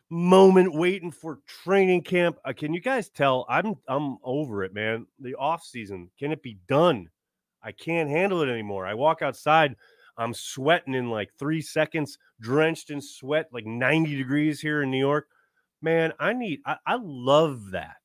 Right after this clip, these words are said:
all of that, when I'm in Green Bay for training camp. I hate it here in New York, man. It's the worst.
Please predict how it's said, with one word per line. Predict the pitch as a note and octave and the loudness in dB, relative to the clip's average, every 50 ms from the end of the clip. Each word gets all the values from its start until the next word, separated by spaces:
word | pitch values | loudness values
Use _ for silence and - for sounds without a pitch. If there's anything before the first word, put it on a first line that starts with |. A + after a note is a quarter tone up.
| _ _ _ _ _ - | _ _ _ _ _ -2
all | D#3+ F#3 G#3+ G#3+ E3+ B2+ | 2 4 4 4 4 2
of | G2+ E2 | 0 -4
that, | E2+ E2 - - _ _ _ _ _ _ _ - | -8 -14 -16 -18 _ _ _ _ _ _ _ -10
when | G2 G#2+ A#2 B2+ C3+ | -4 -2 0 2 2
I'm | C3+ C3+ | 2 2
in | C3 B2+ | 2 0
Green | A#2 A#2 A#2+ B2 A#2 A2 | 0 -2 0 0 0 0
Bay | G2+ A2 G#2 F#2+ F2+ | 0 0 0 -2 -2
for | - - F#2 | -4 -8 -14
training | - - G2+ F#2 E2+ D#2 | -8 -6 -6 -6 -6 -10
camp. | - - E2 D2+ _ _ _ _ _ _ _ _ - | -16 -20 -20 -20 _ _ _ _ _ _ _ _ -10
I | A#2 B2 A#2+ G#2+ | -6 -6 -6 -4
hate | A2 A2+ A2+ G#2+ F#2 | -4 -2 -2 -4 -4
it | E2 D2+ | -8 -12
here | D#2 F2 E2 D#2+ | -16 -18 -18 -18
in | D#2 D#2 | -16 -16
New | E2 E2+ | -16 -16
York, | E2 D2 D2 _ _ D#2+ | -16 -16 -18 _ _ -20
man. | D#2 D2+ D2+ D#2+ _ _ _ _ _ _ _ _ _ _ _ _ _ _ - - | -20 -20 -20 _ _ _ _ _ _ _ _ _ _ _ _ _ _ _ -20 -20
It's | G#2 - - - | -20 -18 -14 -10
the | A2 | -8
worst. | G2+ G2+ G2 D#2+ D2 - - - - | -6 -6 -8 -8 -10 -16 -20 -20 -20